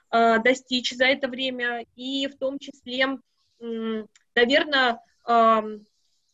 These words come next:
вырасти, вырасти, причём так достаточно серьёзно вырасти. Почему, э, я и, и сделаю акцент именно на вот этом росте? Потому что, когда они приходят в среднюю школу, ты,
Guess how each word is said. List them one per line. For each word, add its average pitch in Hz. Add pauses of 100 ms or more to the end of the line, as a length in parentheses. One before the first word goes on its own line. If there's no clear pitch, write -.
(220)
вырасти, 269 (140)
вырасти, 262
причём 277
так 240
достаточно 240
серьёзно 240
вырасти. 208
Почему, 285
э, 240
я 254
и, 247
и 240
сделаю 247
акцент 262
именно 233
на 233
вот 226
этом 226
росте? 277 (400)
Потому 247
что, 269
когда 254
они 247
приходят 233
в -
среднюю 370
школу, 269
ты, 247